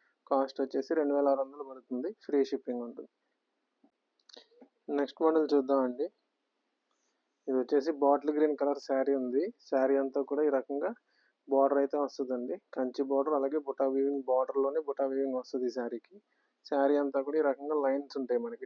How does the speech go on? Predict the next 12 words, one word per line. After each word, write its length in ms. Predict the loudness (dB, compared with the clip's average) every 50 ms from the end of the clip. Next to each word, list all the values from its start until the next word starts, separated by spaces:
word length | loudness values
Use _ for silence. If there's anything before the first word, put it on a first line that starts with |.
| -4 -2
టెంపుల్ 340 | -2 0 0 0 0 0 0 0
ఒకటి, 240 | -2 -2 -4 -6 -6 -6 -10 _ _ _ _ _ _ _
నార్మల్ 360 | 0 0 0 2 0 0 -2 -2 -2
మోతీ 260 | -2 -4 -4 -2 -2 -2 0
వీవింగ్ 280 | 0 0 0 0 0 0
ఒకటి 180 | 0 0 -2 -4
వస్తది. 300 | -4 -6 -8 -8 -8 -8 -10 _ _ _ _ _ _ _ -20 -20 _ _ _ _ _ -16 _ -4
ఇది 100 | -2 -2 -2
వచ్చేసి 360 | -2 0 -2 -2 0 0 -2 2 4
బ్లౌజ్ 360 | 6 8 8 8 6 4 2 -4 -12 -12 -6 -4
కాంట్రాస్ట్, 540 | -2 -2 0 0 0 0 0 -2 -4 -6 -10 -10
ఇది 140 | -10 -10